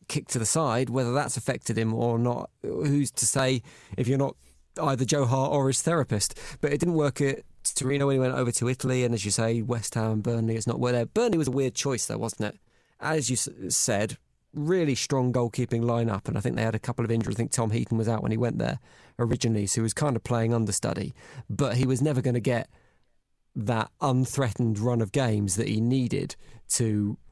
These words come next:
maybe even restore his own confidence and be that top flight goalkeeper again. So it is a little bit sad for Joe Hart,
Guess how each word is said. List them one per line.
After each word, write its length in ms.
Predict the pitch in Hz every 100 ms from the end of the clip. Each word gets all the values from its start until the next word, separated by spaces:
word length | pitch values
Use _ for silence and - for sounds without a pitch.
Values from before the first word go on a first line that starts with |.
| - -
maybe 360 | 143 151 127 120
even 160 | 117 113
restore 400 | 110 - 113 110
his 100 | 113
own 140 | 110
confidence 640 | - 135 - 107 107 - - - -
and 220 | 107 98
be 160 | 120
that 180 | 110 110
top 200 | - 123
flight 240 | - 110 113
goalkeeper 500 | 113 104 110 - 110
again. 280 | 117 110
So 160 | 98 127
it 60 | 165
is 140 | 120
a 40 |
little 180 | 110 107
bit 160 | 107 101
sad 360 | - 101 98 - - _ -
for 100 | 113
Joe 220 | 117 104
Hart, 320 | 95 101 98